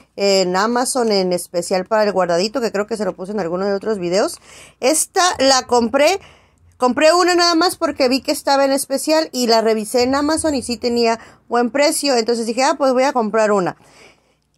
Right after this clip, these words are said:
Y para pon-, tenerla en el guardadito, ¿no? Ese es para el guardadito. Luego me encargué un gel para el cabello, ese es de cuidado personal, diecinueve cincuenta.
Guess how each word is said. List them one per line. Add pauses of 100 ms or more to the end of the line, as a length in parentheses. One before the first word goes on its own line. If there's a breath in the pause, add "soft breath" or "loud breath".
(260)
Y
para
pon-,
tenerla
en
el
guardadito,
¿no?
Ese
es
para
el
guardadito.
Luego
me
encargué
un
gel
para
el
cabello,
ese
es
de
cuidado
personal,
diecinueve
cincuenta.